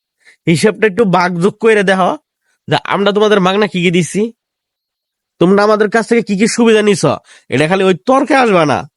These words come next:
বাংলাদেশ থেকে যে সুবিধাগুলো নিছ, সেগুলো তোমরা খবর হেডলাইনে দেখো, তাহলে শোনারা মিল পাওয়া যাবে। কাজে বাংলাদেশ থেকে কি কি সুযোগ সুবিধা নিছ, আর আমরা কি কি সুযোগ সুবিধা পাইছি তোমাদের কাছ থেকে। তোমরা আমাদের যখন যেটা দরকার, সেটা তোমরা অফ করে দিছ,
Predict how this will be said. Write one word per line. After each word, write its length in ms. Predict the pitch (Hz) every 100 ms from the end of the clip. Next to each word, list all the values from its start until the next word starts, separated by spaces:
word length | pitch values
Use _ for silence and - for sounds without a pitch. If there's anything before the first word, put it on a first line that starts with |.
| _ _ -
বাংলাদেশ 460 | 135 160 208 214
থেকে 180 | 208 233
যে 140 | 196 214
সুবিধাগুলো 500 | 226 220 220 226 240
নিছ, 260 | 240 - 185 120 - _ _ _
সেগুলো 300 | - 175 202
তোমরা 220 | 196 208
খবর 280 | 202 208 214
হেডলাইনে 520 | 190 196 180 170 160
দেখো, 340 | 143 123 123 - _ _ _ _ _ _ _
তাহলে 240 | 127 151
শোনারা 300 | 175 208 214
মিল 300 | 214 196 220
পাওয়া 180 | 185 214
যাবে। 180 | 202 160
কাজে 180 | 131 139
বাংলাদেশ 520 | 135 151 214 208 196
থেকে 160 | 214 208
কি 160 | 196
কি 80 | 185
সুযোগ 260 | - 214 214
সুবিধা 320 | 214 175 143
নিছ, 240 | 131 120 110 - _ _ _ _ -
আর 120 | 139 - _
আমরা 260 | 214 220 226
কি 160 | 190
কি 80 | 196
সুযোগ 240 | 185 226
সুবিধা 260 | 220 208 175
পাইছি 180 | 175 175
তোমাদের 360 | 190 175 160
কাছ 200 | 143 139
থেকে। 300 | - 127 107 - _ _ _ _ _ _
তোমরা 240 | 151 170
আমাদের 280 | 180 190 202
যখন 320 | 196 208 214
যেটা 220 | 202 175 190
দরকার, 380 | 214 214 226
সেটা 220 | 208 180 175
তোমরা 200 | 185 180
অফ 160 | 170
করে 180 | - 165
দিছ, 240 | 135 123